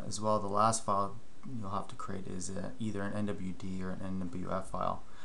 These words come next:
I'm gonna show you how you can create this selection set in, in the M S project file from the information in Ship Constructor, but I'm not gonna go through the steps on how to create the N W D or N W F, uh, assuming that you,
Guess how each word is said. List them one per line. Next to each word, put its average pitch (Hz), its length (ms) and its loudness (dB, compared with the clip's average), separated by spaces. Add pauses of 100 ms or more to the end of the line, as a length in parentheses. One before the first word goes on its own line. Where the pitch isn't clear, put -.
(640)
I'm 117 100 4
gonna 131 140 6
show 143 160 4
you 143 80 4
how 135 80 8
you 131 120 8
can 127 140 6
create 117 220 2
this 110 160 0
selection 117 340 2
set 107 220 2
in, 107 200 2
in 107 120 0
the 104 80 0
M 101 100 0
S 98 80 -2
project 104 420 2
file 101 380 2 (220)
from 101 240 0
the 101 360 -2
information 104 560 0
in 98 160 0
Ship 110 240 -2
Constructor, 95 540 -2
but 92 180 -2
I'm 98 200 0
not 110 180 4
gonna 110 120 2
go 101 180 0
through 101 400 -2
the 92 100 -2
steps - 400 0
on 101 60 0
how 95 160 0
to 98 80 -2
create 95 400 -2
the 92 80 0
N 92 160 2
W 90 240 0
D 90 340 0 (460)
or 92 120 -2
N 95 140 0
W 90 300 0
F, 90 160 0 (180)
uh, 92 260 0
assuming 107 500 4
that 92 180 -2
you, 98 380 0